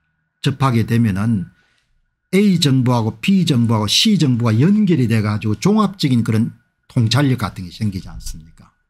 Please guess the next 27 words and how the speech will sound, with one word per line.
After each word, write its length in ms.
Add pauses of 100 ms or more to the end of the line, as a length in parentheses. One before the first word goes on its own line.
(440)
이게 320
여러분들 520 (400)
달러화 440
자산을 400
보유하는 420
것이 200
좋겠다는 600
부분을 340
이야기하지만 760
동시에 360
이런 280
뭘 260
이야기하는 440
거 80
아니까 460 (340)
여기 200
보시게 440
되면 400
오늘 500 (840)
월, 340 (160)
월 360
일억 300
이천 340
이상 340
버는 240
초고소득자 1400
직장인 600